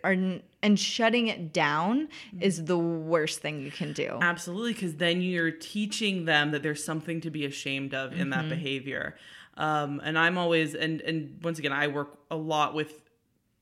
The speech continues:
Speaker 2: preteens and teens who are learning for the first time how to express themselves creatively and artistically. And sometimes that means they come from a family where that was encouraged, but a lot of times it means they're coming from a place where that wasn't encouraged.
Speaker 1: Right.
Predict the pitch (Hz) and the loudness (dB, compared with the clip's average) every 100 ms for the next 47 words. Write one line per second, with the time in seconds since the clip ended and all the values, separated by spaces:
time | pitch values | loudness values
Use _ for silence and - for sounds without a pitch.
0 | _ _ _ _ - 196 185 180 175 151 | _ _ _ _ -6 -4 -4 -4 -4 -4
1 | 147 160 156 151 160 151 156 156 170 170 | -6 -4 -4 -2 0 0 0 -2 -2 -2
2 | 170 170 156 147 151 147 - 151 147 143 | -4 -4 -6 -6 -6 -6 -8 -4 -2 -2
3 | 143 - - - - 165 165 165 160 165 | -6 -16 -20 -20 -12 0 2 2 0 -6
4 | 147 - 147 147 143 143 147 139 135 - | -6 -4 -4 -4 -10 -10 -6 -6 -8 -12
5 | - 139 135 135 135 135 135 135 139 - | -6 -4 -4 -4 -6 -4 -4 -6 -8 -8
6 | 147 143 143 160 156 160 160 160 151 156 | -4 -4 -4 -4 -6 -2 -2 0 0 0
7 | 147 143 147 151 147 143 139 - 135 143 | -4 -4 -4 -4 -6 -6 -8 -6 -6 -4
8 | 139 139 135 143 139 143 185 240 220 - | -4 -4 -4 -6 -10 -8 -4 -2 -4 -8
9 | - - - 190 185 185 190 202 185 170 | -18 -20 -12 -6 0 0 -2 -6 -6 -6
10 | 151 165 160 160 165 160 147 156 147 147 | -6 -6 -4 -4 -4 -4 -4 -6 -8 -6
11 | 143 143 139 135 127 - 151 156 240 254 | -8 -6 -4 -4 -4 -8 -12 -6 -4 -4
12 | 190 143 139 156 58 - - 170 165 175 | -6 -6 -10 -12 -14 -14 -12 -4 0 4
13 | 247 196 | 4 2